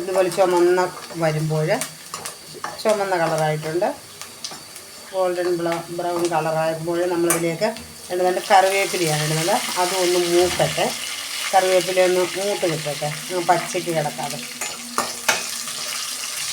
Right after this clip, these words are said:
ഇനി നമ്മളിതിലേക്ക് പൊടികളാണ് ചേർത്ത് കൊടുക്കുന്നത്. ഒരു സ്പൂണ് മഞ്ഞൾപ്പൊടി, പിന്നെ നമ്മൾ ചേർക്കുന്നത് അച്ചാർ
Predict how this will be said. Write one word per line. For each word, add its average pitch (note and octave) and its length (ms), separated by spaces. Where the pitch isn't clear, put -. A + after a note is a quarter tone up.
ഇനി B3+ 180
നമ്മളിതിലേക്ക് F#3 560
പൊടികളാണ് G3 580
ചേർത്ത് D#3 300
കൊടുക്കുന്നത്. D#3+ 440
ഒരു G#3 220
സ്പൂണ് F#3 320
മഞ്ഞൾപ്പൊടി, E3+ 680
പിന്നെ A3 240
നമ്മൾ E3 180
ചേർക്കുന്നത് D#3 560
അച്ചാർ F#3+ 320